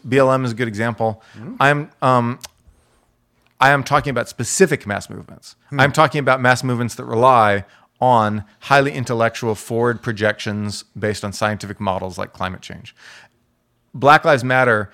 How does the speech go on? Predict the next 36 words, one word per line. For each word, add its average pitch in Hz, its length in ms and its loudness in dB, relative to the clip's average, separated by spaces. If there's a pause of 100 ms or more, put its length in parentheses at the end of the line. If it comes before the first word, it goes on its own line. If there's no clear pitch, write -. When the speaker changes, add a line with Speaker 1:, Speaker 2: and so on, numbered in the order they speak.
(200)
Speaker 1:
you 110 80 -6
see 147 180 -4
black 127 260 -2
people 117 200 -6
getting 113 200 -2
shot 110 280 2
in 120 40 -4
the 107 60 -6
street, 113 240 -6
you 127 60 -8
see 113 240 -6
George 107 340 -6
Floyd 123 260 0
getting 98 200 -4
choked 110 260 -4 (200)
to 101 100 -12
death 101 320 -2
and, 98 180 -8
Speaker 2:
Mm-hmm. 101 100 -10
Speaker 1:
and, 95 440 -8
um, 95 340 -6
you 101 140 -6
know, 90 340 -6
Eric 101 200 -6
Garner 98 240 -4
getting 92 180 -10
choked 92 220 -12
to - 40 -16
death 95 220 -8
and 90 100 -14
people 104 180 -8
like 98 120 -8
this. 120 180 -8 (400)
You 123 140 -6
see, 143 400 -4
um, 117 500 -2